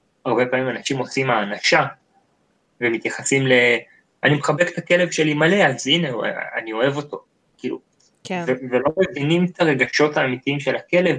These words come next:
Speaker 1: ולא איך לתת לו מענה רגשי נכון.
Speaker 2: כן.
Speaker 1: ו-,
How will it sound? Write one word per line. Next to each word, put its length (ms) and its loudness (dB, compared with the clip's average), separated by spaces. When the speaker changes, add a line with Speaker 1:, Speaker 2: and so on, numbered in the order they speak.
Speaker 1:
ולא 400 2
איך 300 -2
לתת 440 -2
לו 100 2
מענה 400 0
רגשי 540 -2
נכון. 340 -2
Speaker 2:
כן. 220 -10
Speaker 1:
ו-, 760 -2